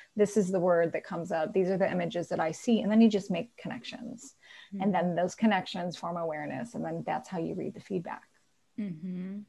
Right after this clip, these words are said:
Speaker 2: I love that so much, because you, you hit on two things. And the first thing is that we talk a lot about energetics and we talk a lot about universality and connection with spirit on this podcast. And what you said about if you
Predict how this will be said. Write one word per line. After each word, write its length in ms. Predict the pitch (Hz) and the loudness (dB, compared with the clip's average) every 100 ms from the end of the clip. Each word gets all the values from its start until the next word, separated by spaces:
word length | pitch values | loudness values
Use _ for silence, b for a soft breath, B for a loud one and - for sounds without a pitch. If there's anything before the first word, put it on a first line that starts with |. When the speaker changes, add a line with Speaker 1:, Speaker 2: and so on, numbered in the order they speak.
| _ | _
Speaker 2:
I 60 | 208 | -8
love 260 | 180 180 165 | -6 -6 -6
that 220 | 170 - | -10 -10
so 260 | - 165 | -12 -10
much, 380 | 165 160 151 - | -8 -8 -8 -8
because 380 | 180 - 175 170 - b b | -8 -4 -4 -6 -10 b b
you, 220 | 202 226 | 0 2
you 140 | 220 226 | 2 2
hit 140 | 233 | 2
on 180 | 220 190 | 2 0
two 240 | 190 196 | -2 -6
things. 320 | 196 175 165 180 | -4 -6 -6 -6
And 100 | 180 | -8
the 40 | |
first 320 | 180 202 208 | 0 0 0
thing 240 | 214 196 175 | -4 -4 -4
is 240 | 196 202 | -2 0
that 260 | 202 190 - - b b b b - | 2 0 0 -8 b b b b -6
we 300 | 190 220 233 | 0 2 4
talk 280 | 262 214 202 | 6 6 6
a 40 | |
lot 220 | 180 175 | 6 6
about 360 | 175 165 156 151 | 6 6 4 4
energetics 580 | 165 160 156 151 151 - | 0 0 0 0 0 -4
and 60 | 160 | -8
we 80 | |
talk 280 | 160 175 160 | -4 -2 -2
a 40 | 160 | 0
lot 220 | 156 156 | 0 0
about 180 | 156 156 | -2 -4
universality 1040 | 160 156 156 151 147 151 156 151 151 147 | -4 -2 -2 0 0 0 -2 -4 -6 -8
and 420 | 160 151 147 147 - | -6 -6 -4 -6 -8
connection 500 | 185 165 151 160 156 | -6 -6 -6 -6 -4
with 120 | 160 | -4
spirit 600 | - - 156 147 147 - b b b _ - | -4 -4 -2 2 0 -2 b b b _ 0
on 200 | 196 240 | 4 6
this 200 | 254 - | 6 4
podcast. 640 | 226 185 185 165 160 - | 2 2 0 0 0 0
And 340 | 202 185 180 180 b b b b _ _ - | 6 6 6 2 b b b b _ _ 4
what 220 | 202 202 | 8 10
you 160 | 262 | 8
said 320 | 269 - 220 247 | 6 4 4 6
about 400 | 208 190 185 214 | 6 6 6 4
if 160 | 233 | 2
you 220 | 220 220 | 2 0